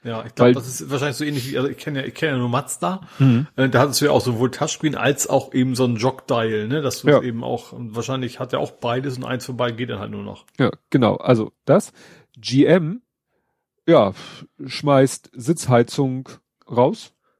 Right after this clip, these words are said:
Speaker 1: Ja.
Speaker 2: und Lenkradheizung. Wobei ich mich frage, was brauchst du da großartig Chips für? Aber gut, irgendwie
Speaker 1: <laughs>
Speaker 2: brauchst du ja für alles einen Sch-, Chip,
Speaker 1: Ja.
Speaker 2: ne? Also wie gesagt. Und das wurde dann noch getoppt von Tesla. Tesla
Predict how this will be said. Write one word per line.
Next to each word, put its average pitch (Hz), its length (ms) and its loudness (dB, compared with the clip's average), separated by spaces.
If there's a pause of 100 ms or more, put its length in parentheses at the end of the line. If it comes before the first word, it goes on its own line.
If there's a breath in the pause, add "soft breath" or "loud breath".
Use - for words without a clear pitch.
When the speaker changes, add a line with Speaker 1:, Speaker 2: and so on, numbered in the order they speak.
(640 loud breath)
Speaker 1:
Ja. 117 80 -4
Speaker 2:
und 120 340 0
Lenkradheizung. 127 800 2 (960 soft breath)
Wobei - 260 2
ich 104 60 2
mich 104 120 -8
frage, 113 340 2
was 113 160 -4
brauchst 120 260 -4
du 123 60 -2
da 120 100 6
großartig 127 600 -2
Chips - 260 -4
für? 110 220 -6
Aber 123 140 0
gut, 175 240 -4
irgendwie 156 760 2
Speaker 1:
<laughs> 156 100 -2
Speaker 2:
brauchst 147 260 2
du 151 60 4
ja 139 40 4
für 143 140 2
alles 156 280 4
einen 107 80 -14
Sch-, - 400 -18 (100)
Chip, 147 300 -8
Speaker 1:
Ja. 131 100 -6
Speaker 2:
ne? 180 200 2
Also 120 220 2
wie 151 80 -2
gesagt. 131 300 2 (800 soft breath)
Und - 480 2 (400)
das 151 220 4
wurde 160 220 4
dann 143 140 4
noch 139 180 0
getoppt - 560 0
von 127 340 -2
Tesla. 143 520 2 (520 soft breath)
Tesla 143 540 4